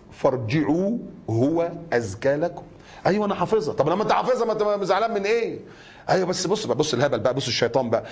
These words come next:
"بس يا اخي المثل بيقول: 'لاقيني ولا تغديني.'" هنا بقول الراجل بيقول لي قرآن وانا اقول مثل.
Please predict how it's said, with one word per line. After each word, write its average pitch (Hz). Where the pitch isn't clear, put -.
"بس 170
يا 214
اخي 220
المثل 214
بيقول: 202
'لاقيني 262
ولا 208
تغديني.'" 190
هنا 110
بقول 131
الراجل 226
بيقول 208
لي 214
قرآن 190
وانا 190
اقول 185
مثل. 180